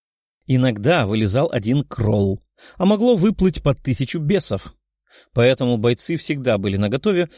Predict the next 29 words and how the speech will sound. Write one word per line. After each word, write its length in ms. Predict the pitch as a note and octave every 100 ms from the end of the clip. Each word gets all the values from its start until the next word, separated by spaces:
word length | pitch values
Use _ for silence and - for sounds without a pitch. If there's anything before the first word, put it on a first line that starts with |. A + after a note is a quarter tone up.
| -
но 180 | - D3+ -
снабжение. 1000 | - C3 A2 F#2+ B2+ D#3+ G#2+ G2+ F#2 - _ _ _ -
Их 160 | - E3+
будто 400 | D3+ E3+ - D#3+
специально 640 | - - D3+ - A#2+ G#2 A2
изводили, 560 | G#2+ G2+ A#2 D3 D#3+
чтобы 320 | G#2+ - G#2+
они 200 | A2+ C3+
побыстрее 520 | C3 A#2 - B2 B2 C3+
умерли, 500 | C3 A2 F#2+ F#2 F2 - _ - -
и 100 | C3
лорды 400 | B2 D3 F3+ B2
прислали 400 | G#2+ - B2 D3+
новых 340 | G#2 C#3 C3
на 140 | A#2+ C3
убой. 640 | C#3 B2+ G2 G2 F#2 E2 - _ _ _ _ _ _ _ _ _ _ _
Первым 460 | C#3 C#3 A2+ A2
делом 460 | F#2+ A#2 E3 A2 G2+
демон 340 | F#2+ D#3+ D#3
восстановил 600 | A#2+ - A#2+ A2+ G#2+ C#3+
поврадиевые 760 | A#2+ A2 A2 B2 A#2 A#2+ A#2 A2
колонны, 600 | - A#2+ A#2 G#2+ G2+ F#2+ - -
окружающие 760 | D#3+ E3+ A#2+ G#2+ G#2+ - A2+
бездну. 500 | G2+ G#2+ F2 F2 E2+ - _ _ _ _ _
Они 240 | - A#2 A#2+
выкачивали 640 | A#2 B2 G#2+ - G#2+ G#2+
манну 440 | A2 D#3 A#2 G#2+ -
из 180 | A2
бездны, 460 | G2 A2+ G2 F#2+ F#2+